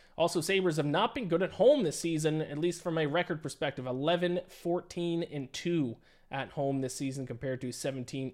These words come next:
eight and two. So I like the Maple Leafs on the money line. Minus one fifty-five, I'd play it up to minus one sixty-five, maybe one seventy, but probably around minus one sixty-five to be safe. If you wanna get more aggressive, obviously,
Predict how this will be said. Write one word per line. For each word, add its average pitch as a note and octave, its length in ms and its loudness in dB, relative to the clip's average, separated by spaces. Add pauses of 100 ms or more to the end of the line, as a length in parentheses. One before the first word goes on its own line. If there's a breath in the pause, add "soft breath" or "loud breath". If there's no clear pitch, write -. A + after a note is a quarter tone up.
eight C#3 280 -4 (100)
and B2 180 -10 (120)
two. D#3 280 0
So C#3 160 -4
I C#3 100 2
like C3+ 260 0
the C3 260 -6
Maple D3 340 -6
Leafs C3+ 220 -4
on D3+ 120 2
the D3+ 60 0
money C#3+ 200 0
line. C#3+ 340 2 (640 soft breath)
Minus F3 380 2
one F3 140 4
fifty-five, F3 680 4
I'd D#3 140 0
play E3+ 160 4
it D#3+ 80 4
up D#3 140 0
to D#3+ 60 -4
minus C#3+ 360 -2
one C3+ 140 -4
sixty-five, C#3+ 680 0
maybe D#3 520 2
one D3 180 2
seventy, C#3+ 380 0
but C#3 160 -2
probably C#3 220 2
around B2+ 260 -2
minus B2 280 -6
one A#2+ 140 -10
sixty-five A#2 680 -8
to - 80 -16
be A2 120 -12
safe. C#3 300 -4
If B2+ 120 -12
you C3+ 80 -2
wanna D#3+ 160 0
get C#3+ 100 -2
more C#3+ 240 4
aggressive, C#3 420 -2
obviously, C3+ 640 -2